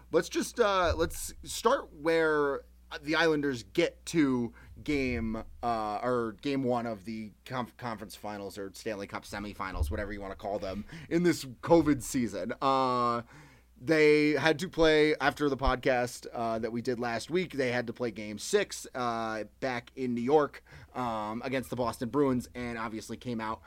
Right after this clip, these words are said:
on top in that one, Buddy. So, uh, just a quick recap of it. Six two, the Isles go on to win it. Uh, they win the series four to two. Travis Zajac opens up that scoring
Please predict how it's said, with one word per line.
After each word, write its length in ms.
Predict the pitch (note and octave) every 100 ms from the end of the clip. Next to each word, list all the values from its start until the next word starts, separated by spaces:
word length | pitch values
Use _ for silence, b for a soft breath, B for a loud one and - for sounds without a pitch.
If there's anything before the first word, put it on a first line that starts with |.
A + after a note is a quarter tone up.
| B B B -
on 200 | C#3+ C#3+
top 360 | D3 C3 C3 -
in 420 | D3+ B2+ B2+ B2 C3+
that 360 | B2 D3 E3+
one, 160 | B2 A2
Buddy. 240 | G#2+ A2+ C#3+
So, 440 | C#3 B2 A#2+ A#2+
uh, 540 | A#2+ A#2+ A2+ A2+ A2 A2 B B B -
just 320 | D#3 - C#3
a 340 | C3+ B2 A#2 - - -
quick 180 | - E3
recap 540 | C3 D3 E3+ D#3 C#3+ C#3+
of 160 | C#3 D3
it. 140 | D3
Six 320 | - E3 -
two, 300 | - E3 F3
the 100 | D#3
Isles 380 | C3+ C#3 C#3 C3+
go 180 | C#3 C#3
on 220 | C#3 C#3
to 60 | C3
win 220 | B2 C#3+
it. 200 | D#3 D#3+ -
Uh, 440 | C3+ C3 B2 A#2
they 80 | A2+
win 140 | A#2 A#2+
the 40 |
series 320 | A2 C#3 B2 -
four 200 | C3 B2+
to 60 |
two. 340 | A#2+ G3 C#4+ D4 B B B B - - -
Travis 280 | F#3 D3 B2
Zajac 400 | F3 E3+ G3+ -
opens 260 | D#3+ E3 C#3+
up 160 | D#3+
that 200 | D#3 D3+
scoring 420 | - E3+ D#3 D3